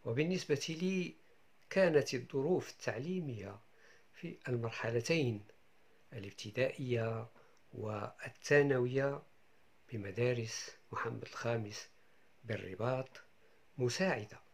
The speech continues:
على الاقتراب من الكتاب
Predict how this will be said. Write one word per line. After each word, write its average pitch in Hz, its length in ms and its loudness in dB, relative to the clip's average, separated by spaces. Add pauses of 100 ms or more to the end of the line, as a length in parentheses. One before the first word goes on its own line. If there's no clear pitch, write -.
(580)
على 113 300 0
الاقتراب 135 760 0
من 117 240 -4
الكتاب 110 560 0